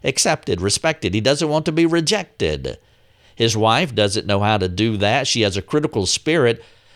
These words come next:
The person who is discipling him needs to walk carefully. You can't say the things that I'm saying now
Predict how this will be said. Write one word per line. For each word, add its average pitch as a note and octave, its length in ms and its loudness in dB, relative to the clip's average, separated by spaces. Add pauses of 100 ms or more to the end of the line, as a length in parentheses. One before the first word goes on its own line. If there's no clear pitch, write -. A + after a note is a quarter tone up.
(120)
The A2 100 0
person G3 360 2
who E3+ 120 6
is D3 100 4
discipling C#3+ 680 0
him A2 460 0
needs B2 300 2
to G#2 100 0
walk G#2+ 360 2
carefully. D3+ 540 0
You F#2+ 160 2
can't - 320 0
say E3+ 320 2
the C#3+ 140 2
things B2 360 0
that A2+ 140 4
I'm G#2+ 160 2
saying A#2 640 0
now A#2 360 2